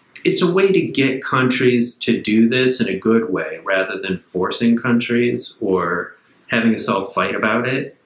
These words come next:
Um, let's just pay for it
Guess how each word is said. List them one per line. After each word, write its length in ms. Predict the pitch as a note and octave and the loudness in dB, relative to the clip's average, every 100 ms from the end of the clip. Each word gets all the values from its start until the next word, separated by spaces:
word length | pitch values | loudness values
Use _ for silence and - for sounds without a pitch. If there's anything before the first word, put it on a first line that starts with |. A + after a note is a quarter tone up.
| _ - | _ -6
Um, 680 | G#2 G#2 G#2 G2+ G2 - - _ _ _ - - - - | -4 -2 -4 -6 -8 -10 -12 _ _ _ -14 -12 -12 -10
let's 380 | - - C#3 C#3+ | -6 -2 -2 0
just 200 | E3+ - | -2 -2
pay 280 | - D#3+ D#3+ | 0 0 0
for 220 | F2+ F2+ | -4 -6
it 260 | F#2 - | -8 -10